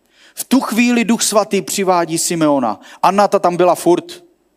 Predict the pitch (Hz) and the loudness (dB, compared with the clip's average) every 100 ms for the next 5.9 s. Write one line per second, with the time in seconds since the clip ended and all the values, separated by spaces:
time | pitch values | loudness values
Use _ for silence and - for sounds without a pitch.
0 | _ _ _ _ _ _ _ _ _ _ | _ _ _ _ _ _ _ _ _ _
1 | _ - 165 180 - - 247 220 185 180 | _ -4 -2 0 -2 2 4 4 4 2
2 | 175 202 190 208 269 254 180 143 117 156 | 0 0 2 0 2 2 4 2 0 0
3 | 196 196 180 220 254 233 165 185 175 156 | 0 0 0 0 0 -2 -2 2 2 2
4 | 151 143 - 139 127 156 156 156 - 165 | -2 -4 -2 0 0 0 -2 -4 -4 0
5 | 151 135 - 190 185 175 170 165 | 0 0 -2 -2 0 0 2 0